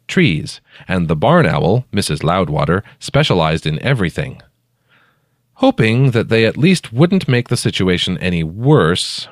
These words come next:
Wendell swallowed his pride and got on with it.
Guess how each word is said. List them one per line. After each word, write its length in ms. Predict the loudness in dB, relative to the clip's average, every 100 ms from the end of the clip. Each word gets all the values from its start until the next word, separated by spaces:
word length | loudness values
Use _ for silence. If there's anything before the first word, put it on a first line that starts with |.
| _
Wendell 360 | 0 4 4 2
swallowed 560 | -2 -4 0 4 4
his 140 | 4 0
pride 440 | -2 0 2 0
and 220 | 0 -2 -8 -2
got 200 | 0 2
on 220 | 0 -2
with 140 | -6
it. 240 | -12 -14